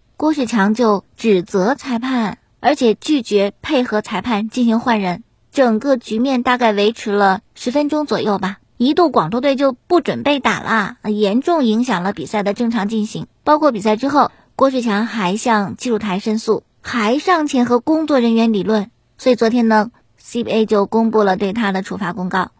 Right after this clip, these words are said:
是本赛季联盟开的第四张罚单，也是第一张针对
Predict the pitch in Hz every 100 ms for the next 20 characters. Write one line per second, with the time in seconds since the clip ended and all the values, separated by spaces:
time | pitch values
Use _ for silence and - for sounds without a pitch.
0 | _ - 269 294 262 226 214 208 190 190
1 | 202 214 240 214 196 185 214 208 - 220
2 | 214 220 175 214 226 247 _ - 202 208
3 | 226 226 226 233 254 254 247 226 185 123